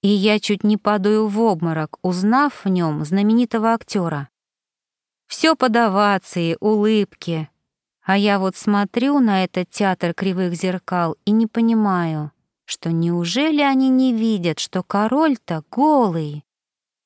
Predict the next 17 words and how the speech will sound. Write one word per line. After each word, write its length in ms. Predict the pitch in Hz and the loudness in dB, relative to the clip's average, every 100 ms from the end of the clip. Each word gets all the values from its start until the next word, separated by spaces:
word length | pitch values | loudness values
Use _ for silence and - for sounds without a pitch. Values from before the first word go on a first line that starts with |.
| _ _ _ _ | _ _ _ _
Неужели 720 | 190 208 220 220 214 359 349 330 | 0 4 4 2 2 2 2 2
здесь 360 | 269 302 294 | 2 0 0
нет 360 | 294 294 262 - | 2 4 4 2
ни 120 | 208 | 2
одного 440 | 214 208 233 233 208 | 2 2 2 2 2
ребенка, 880 | 202 185 240 320 294 220 - 160 - _ | 0 -2 0 2 2 2 -2 -6 -6 _
который 460 | - 240 - 269 269 | -2 0 2 2 0
ткнет 480 | - 285 294 240 202 | 0 2 4 2 0
в 80 | 214 | 0
невесту 580 | 247 247 220 - 208 | 2 2 0 -2 -8
пальцем 600 | 196 - 330 311 - 220 - | -4 0 2 0 0 -2 0
и 100 | 302 | -2
скажет, 640 | - - 202 262 220 160 | -2 -2 2 2 0 -2
что 300 | - - 214 | -6 -4 0
не 260 | 233 262 302 | 4 4 2
та 360 | - 339 320 220 | 2 2 4 2
девушка? 880 | 190 269 247 170 156 - 147 147 | 0 0 2 0 -4 -8 -10 -10